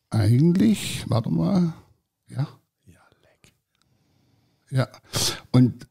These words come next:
Speaker 1: die Schwierigkeit ist ja, wenn du gefragt hast, „Ja, Ausstieg oder mal was anderes oder denk mal an deine Zukunft, denk mal an Rente.“ Meine Rente habe ich keine.
Speaker 2: Mhm.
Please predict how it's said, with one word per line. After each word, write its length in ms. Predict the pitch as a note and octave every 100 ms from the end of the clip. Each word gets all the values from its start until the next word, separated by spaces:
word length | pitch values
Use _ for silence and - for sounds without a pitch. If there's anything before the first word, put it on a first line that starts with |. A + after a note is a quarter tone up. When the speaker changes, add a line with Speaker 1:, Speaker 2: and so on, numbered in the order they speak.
| _
Speaker 1:
die 120 | - A#2
Schwierigkeit 640 | B2+ E3 G3+ - C#3+ C#3+
ist 180 | C#3 C3
ja, 260 | B2+ A#2 A#2
wenn 380 | B2 A#2 A#2
du 60 | A#2
gefragt 320 | G#2 A2+ A2+
hast, 120 | B2
„Ja, 720 | A2+ B2 C#3+ D3 D3 D3 C#3+ - - _ _ _ _ _ _ _ _ _ _ -
Ausstieg 680 | C3+ F3 E3 - D#3+ E3+
oder 180 | C#3+ C#3
mal 220 | C3 B2+
was 180 | B2+ B2
anderes 440 | D#3 G3 F#3 F3 D3
oder 360 | C#3+ C#3 C3 B2 _ - D3+ - -
denk 180 | D3 D3
mal 200 | C#3 C3
an 100 | B2+
deine 140 | B2
Zukunft, 540 | B2 F3 F3+ F3+ D3 D3+
denk 120 | C#3
mal 140 | C3+
an 120 | A#2
Rente.“ 360 | A2 B2+ D#3+ D#3
Meine 240 | A#2 A#2
Rente 280 | A2 B2+ B2
habe 200 | A#2+ C4
ich 40 | G3+
keine. 420 | - G#2 G#2 F2+ - -
Speaker 2:
Mhm. 200 | A#2+